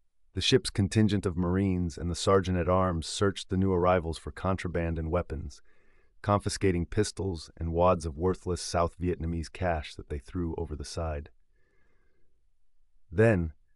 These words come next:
they helped passengers into the ship's command structure on the starboard side, known as the island,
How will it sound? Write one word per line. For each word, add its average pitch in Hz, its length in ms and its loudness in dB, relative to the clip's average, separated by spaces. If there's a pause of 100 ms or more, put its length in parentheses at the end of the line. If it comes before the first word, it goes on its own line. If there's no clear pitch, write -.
(140)
they 90 120 4
helped 107 340 4
passengers 87 640 2
into 87 180 -2
the 82 100 -4
ship's - 300 -2
command 92 400 0
structure 76 640 -8 (120)
on 85 120 -4
the 80 40 -4
starboard 87 520 2
side, - 460 -8 (360)
known 90 240 0
as 78 200 -2
the 82 180 -6
island, 78 500 0